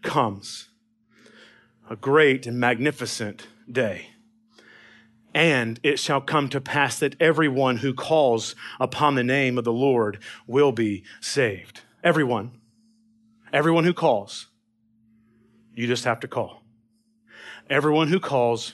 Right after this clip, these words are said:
will be saved." Not tricked, not bait and switch. They will be saved. That's a promise that we have here.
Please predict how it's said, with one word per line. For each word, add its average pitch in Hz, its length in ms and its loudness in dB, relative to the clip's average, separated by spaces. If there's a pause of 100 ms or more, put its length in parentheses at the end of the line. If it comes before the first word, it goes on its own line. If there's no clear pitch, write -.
will 135 220 4
be 113 300 -2 (180)
saved." 107 480 -2
Not 135 240 -2
tricked, 151 360 0
not 127 220 -2
bait 139 180 0
and 160 80 -6
switch. 120 460 -4 (220)
They 131 120 0
will 143 220 2
be 110 240 -2 (160)
saved. - 540 -6 (260)
That's 123 140 -6
a 139 40 -4
promise 170 440 2
that 156 120 0
we 143 120 0
have 147 280 2
here. 131 300 -2